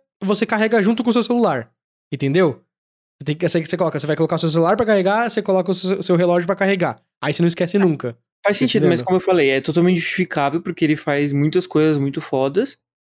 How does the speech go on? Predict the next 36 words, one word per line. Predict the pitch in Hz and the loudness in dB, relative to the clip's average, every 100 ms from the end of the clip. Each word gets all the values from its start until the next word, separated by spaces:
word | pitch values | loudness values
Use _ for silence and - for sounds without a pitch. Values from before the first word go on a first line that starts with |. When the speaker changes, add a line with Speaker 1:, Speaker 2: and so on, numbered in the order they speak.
| _ - | _ -6
Speaker 1:
O | |
que | - | 2
Speaker 2:
É | 240 | 4
Speaker 1:
eu | |
Speaker 2:
só | 202 | 4
Speaker 1:
acho | 240 | 2
Speaker 2:
que | 214 | -2
eu | - | -2
tô | 233 - | 0 0
completamente | 208 220 220 220 220 220 | 2 2 2 0 0 -2
acostumado | - 233 208 196 | -2 0 0 0
com | |
isso | 214 | -2
aqui | 202 190 | -2 0
durando | 196 190 202 196 185 _ _ | 2 2 2 0 -4 _ _
mais | 151 170 | -2 0
de | 180 196 180 _ | 2 0 -2 _
três | 170 175 | -2 0
semanas | 202 196 170 156 | 2 2 2 2
no | 156 | 0
minha, | 160 | -2
no | 156 | -2
meu | - 147 | -4 -4
braço. | 151 294 277 240 | 0 0 0 -6
Speaker 1:
Vo-, | 202 | -2
vocês | 277 - 339 208 | 0 2 4 4
acham, | 180 226 220 - 147 135 | 2 0 0 -2 -2 -2
vocês | 160 190 277 165 | -2 0 0 2
acham, | 185 185 - 117 110 _ _ _ _ _ | 2 0 -2 -6 -8 _ _ _ _ _
opinião, | 156 220 254 196 123 113 _ | -4 2 4 4 0 -8 _
opinião, | 190 196 131 95 _ _ _ _ _ _ _ 185 | -2 0 0 -6 _ _ _ _ _ _ _ 0
é, | 175 170 165 160 160 151 147 147 _ _ _ - | 2 4 4 4 4 2 0 -4 _ _ _ -2
que | 202 151 127 - _ _ _ | 0 2 -2 -12 _ _ _
tem | 190 190 | -2 0
coisa | 214 208 202 | 2 0 -2
feia | - 165 160 196 269 | -4 0 2 2 0